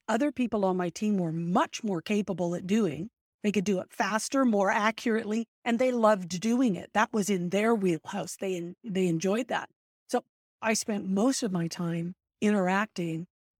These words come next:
with the humans that I led. And for me,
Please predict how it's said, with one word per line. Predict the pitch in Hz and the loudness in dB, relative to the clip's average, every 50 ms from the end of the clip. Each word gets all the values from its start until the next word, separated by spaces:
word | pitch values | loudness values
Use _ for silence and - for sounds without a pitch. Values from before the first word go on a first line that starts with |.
| _ | _
with | - 190 196 208 190 - - - | -2 0 2 2 0 -2 -6 -10
the | 185 175 190 | -4 -4 -4
humans | 180 - 220 202 196 185 175 170 170 165 - - | -2 0 0 2 2 2 2 0 -2 -4 -6 -2
that | 190 185 175 | 0 0 0
I | 170 170 160 | 2 0 0
led. | 160 180 214 226 196 170 180 - - - | 0 2 2 2 2 0 -4 -10 -8 -4
And | 240 240 226 185 | -2 -2 -2 -2
for | - - 214 196 | -2 -4 -4 -4
me, | 190 190 196 220 247 302 302 277 233 196 180 180 | -4 -4 -2 0 2 2 2 2 0 0 -4 -6